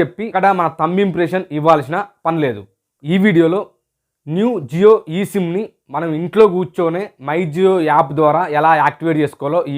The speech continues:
వీడియోలో మీకు తెలియజేస్తా. ఇలాంటి ఇంట్రెస్టింగ్ టెక్ కంటెంట్ వీడియోస్ కోసం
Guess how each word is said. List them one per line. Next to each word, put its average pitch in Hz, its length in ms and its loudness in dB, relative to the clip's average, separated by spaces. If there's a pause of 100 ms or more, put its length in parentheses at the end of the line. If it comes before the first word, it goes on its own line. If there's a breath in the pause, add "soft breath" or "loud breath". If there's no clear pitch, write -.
వీడియోలో 147 300 0
మీకు 127 160 -10
తెలియజేస్తా. 135 440 0 (500)
ఇలాంటి 202 340 2 (120)
ఇంట్రెస్టింగ్ 196 480 0 (100)
టెక్ 180 200 -6
కంటెంట్ 196 400 0
వీడియోస్ 180 320 2
కోసం 175 200 -6